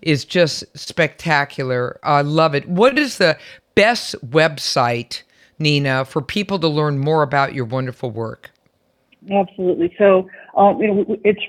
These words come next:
Speaker 2: really important for us to communicate our little discoveries to anybody who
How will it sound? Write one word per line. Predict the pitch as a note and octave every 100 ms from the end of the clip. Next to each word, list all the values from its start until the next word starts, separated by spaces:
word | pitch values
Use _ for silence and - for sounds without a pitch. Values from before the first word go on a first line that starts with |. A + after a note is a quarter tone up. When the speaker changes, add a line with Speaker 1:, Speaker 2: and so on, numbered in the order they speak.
| G3
Speaker 2:
really | D4 D#4 A3+ F#3+
important | F3 - F3 - F3 -
for | D#3+ -
us | - - _ _ -
to | D#3+ D#3 D3+ C#3 -
communicate | E3 D#3+ D3+ - E3 C3+
our | C#3+ D3
little | D#3+ D3+
discoveries | D3+ - D#3+ D#3 D3+ D3 C#3+ - _
to | D#3 D3 - _ _ _ -
anybody | G3+ G3+ E3+ D#3 D3+ - _ _ _ _ -
who | E3+ E3 D#3 D3+ D#3